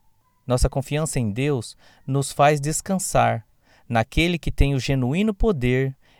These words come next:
em todas as situações da nossa vida. Não é fácil lidar com o medo, mas quando sabemos que temos um Deus corajoso, forte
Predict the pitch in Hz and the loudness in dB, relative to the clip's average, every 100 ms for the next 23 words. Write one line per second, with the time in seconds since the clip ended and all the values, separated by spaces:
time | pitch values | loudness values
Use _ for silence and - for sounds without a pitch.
0 | - 135 123 - 185 202 160 143 143 175 | -4 -2 -2 -2 -2 0 2 2 0 -2
1 | - 170 151 - 123 120 120 123 - 113 | -2 -2 -2 -4 -4 -2 -4 -6 -8 -2
2 | 117 113 131 131 98 92 98 - _ _ | -2 0 -2 -2 -6 -10 -12 -16 _ _
3 | _ _ _ - - 123 131 185 - 160 | _ _ _ -20 -10 -2 0 0 0 2
4 | 151 165 - 117 98 107 101 92 - 104 | 4 2 -2 -4 -4 -2 2 2 2 -4
5 | 98 92 85 95 _ _ _ _ _ _ | -2 -4 -6 -10 _ _ _ _ _ _
6 | - 95 92 135 143 131 117 104 139 156 | -10 -6 -4 -2 -2 2 2 2 0 0
7 | 110 - 117 - 131 123 131 117 127 143 | -4 -6 -6 -2 -2 -2 -2 -2 -2 -2
8 | - 120 110 92 131 147 120 101 - _ | -2 0 0 -2 -2 -2 -2 -8 -18 _
9 | _ _ _ - 131 156 160 - 87 | _ _ _ 0 4 4 2 -6 -14